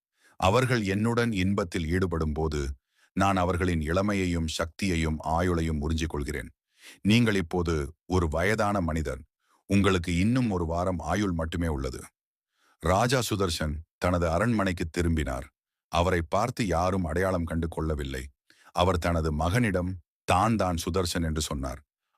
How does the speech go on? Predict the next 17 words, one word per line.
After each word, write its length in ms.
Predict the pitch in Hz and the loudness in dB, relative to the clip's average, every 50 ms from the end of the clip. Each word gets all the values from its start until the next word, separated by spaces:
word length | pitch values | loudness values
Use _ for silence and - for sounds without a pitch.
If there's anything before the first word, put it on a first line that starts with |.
| _ - | _ 0
ஆனால் 280 | 85 87 87 82 80 | 2 2 4 2 0
மகன் 340 | 76 82 85 87 98 107 95 | 0 0 0 0 0 0 -2
நம்பவில்லை. 580 | 76 71 76 80 85 85 73 71 65 65 65 64 - _ _ _ _ _ _ _ _ _ - | -2 -2 -2 0 0 -2 -2 -4 -6 -6 -8 -10 -12 _ _ _ _ _ _ _ _ _ 2
மந்திரிகள் 420 | 90 98 104 113 113 101 92 90 | 2 4 4 4 2 2 0 0
நம்பவில்லை. 540 | 78 76 73 73 73 69 69 64 64 65 62 64 - _ _ _ _ _ _ _ | 0 -2 -2 -2 -4 -4 -4 -6 -6 -6 -8 -8 -12 _ _ _ _ _ _ _
அவரை 280 | - 90 92 95 95 90 | 0 2 2 2 2 0
பித்தன் 440 | 80 - - 95 80 - 120 113 113 | -2 0 -2 -2 0 0 0 0 0
என்று 220 | 104 92 85 82 78 | 0 0 -2 -2 -2
நினைத்து 460 | 78 78 82 85 87 80 - 82 73 65 65 - _ _ _ _ _ _ - | -2 -2 -2 -2 -2 -2 -2 -4 -4 -4 -6 -12 _ _ _ _ _ _ -2
அரண்மனையிலிருந்து 840 | 80 87 87 104 113 110 104 101 101 95 90 90 87 82 82 82 82 | 0 2 2 2 2 2 2 0 0 0 0 0 0 0 0 -2 -2
வெளியே 280 | 76 80 82 87 90 82 | -2 -2 -2 0 0 -2
துரத்தினார்கள். 720 | 78 - 78 82 80 - 78 69 67 64 65 67 60 60 - _ _ _ _ _ _ _ _ _ _ _ _ - | -2 -2 -4 -6 -4 -4 -4 -4 -4 -6 -6 -8 -10 -12 -14 _ _ _ _ _ _ _ _ _ _ _ _ 0
அவர் 360 | 90 101 113 143 151 160 151 131 107 - _ _ _ - | 0 2 2 2 0 0 0 -4 -8 -10 _ _ _ -4
ஒரு 200 | - 95 92 87 | -2 0 0 2
வயதான 520 | 82 85 90 101 113 110 117 113 117 120 117 95 76 | 2 2 2 2 2 0 0 0 0 0 0 -2 0
ஏழை 280 | 80 90 101 110 110 90 | 0 0 0 0 0 -2
பெரியவராக 640 | - - 87 87 90 90 85 82 80 78 78 76 | -2 -2 -2 0 0 0 0 0 0 0 0 0